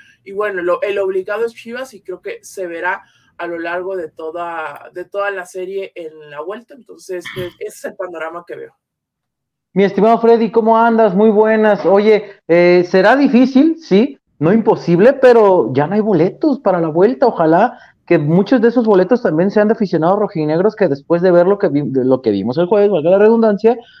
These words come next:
Speaker 2: pues se hayan animado un poco, ¿no? A pesar de que se entiende que el gasto está cañón. Oye, jueves,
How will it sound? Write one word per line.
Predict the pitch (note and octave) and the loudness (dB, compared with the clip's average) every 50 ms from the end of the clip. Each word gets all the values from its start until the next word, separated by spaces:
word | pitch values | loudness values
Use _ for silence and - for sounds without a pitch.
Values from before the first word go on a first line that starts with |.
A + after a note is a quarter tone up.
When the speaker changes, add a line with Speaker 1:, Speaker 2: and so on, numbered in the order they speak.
| _ _ - | _ _ -10
Speaker 2:
pues | D3 C#3+ | -10 -2
se | D#3+ D#3+ | 2 2
hayan | F#3 G#3+ A3 | 2 4 4
animado | G#3+ G3 F3 E3 E3+ G3 A3+ A#3+ | 2 2 2 2 4 4 4 2
un | A3 F3+ | 2 2
poco, | - G#3 B3 C#4 C#4 B3 G#3+ | 2 2 2 4 2 0 0
¿no? | G3+ A#3 | 2 0
A | A#3 G#3+ | 0 -2
pesar | G#3 - F3+ E3+ F3+ | -2 0 0 0 2
de | G#3+ A#3 A#3 | 0 0 2
que | A#3+ G#3 - - - _ _ _ | 0 0 0 -4 -12 _ _ _
se | - - C#3+ | -12 -8 -8
entiende | B2 A2+ - A#2+ A2 C#3 E3+ F#3 | -8 -6 -6 -8 -8 -4 -6 -2
que | F3+ F3+ | 0 0
el | C#3+ | 2
gasto | A2 A#2 B2 A#2+ E3+ | 2 2 0 0 -4
está | D3+ - E3 E3 - | -4 -2 -2 -2 0
cañón. | F3 D#3 C3+ B2 A#2+ A2+ A#2+ D#3+ E3+ | -2 -2 -2 0 -2 -2 -2 -2 -2
Oye, | D#3 E3 F3 D#3+ | 0 0 0 0
jueves, | D#3+ - - C3+ C#3 C#3+ E3 G3+ G#3 G3+ - _ | -2 -2 -2 2 2 4 4 4 2 0 -2 _